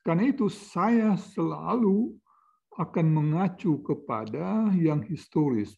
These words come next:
bahwa legally, secara hukum iya, itu yang dipakai, tetapi historically yang harus diacu adalah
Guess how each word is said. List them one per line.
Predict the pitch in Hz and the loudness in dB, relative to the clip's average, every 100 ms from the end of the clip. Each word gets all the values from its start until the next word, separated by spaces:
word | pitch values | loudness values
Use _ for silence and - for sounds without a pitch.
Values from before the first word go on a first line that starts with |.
| 139 | -4
bahwa | 147 135 165 | -2 0 4
legally, | 165 180 254 208 160 151 147 165 190 226 220 _ _ _ _ | 6 8 10 10 8 8 6 6 4 0 -4 _ _ _ _
secara | - 156 160 147 | -4 -2 -2 -2
hukum | 147 226 - 202 226 | 0 -2 2 2 4
iya, | 185 143 110 120 - | 4 4 2 -4 -4
itu | - 165 | 0 2
yang | 139 131 | 2 0
dipakai, | 123 110 110 - 165 233 _ | -4 -4 -8 -6 -8 -8 _
tetapi | - - 151 143 147 - | -8 -2 -2 2 0 2
historically | 170 - - 202 220 165 - 117 123 175 233 - _ _ _ _ - | -2 -4 -4 -2 0 -2 -2 0 2 0 -2 -8 _ _ _ _ -6
yang | 143 127 | -4 -2
harus | 131 135 131 | -2 -2 -4
diacu | 139 165 120 - 214 175 | -6 -6 -10 -4 -2 0
adalah | 143 120 135 160 | 0 -2 -4 -8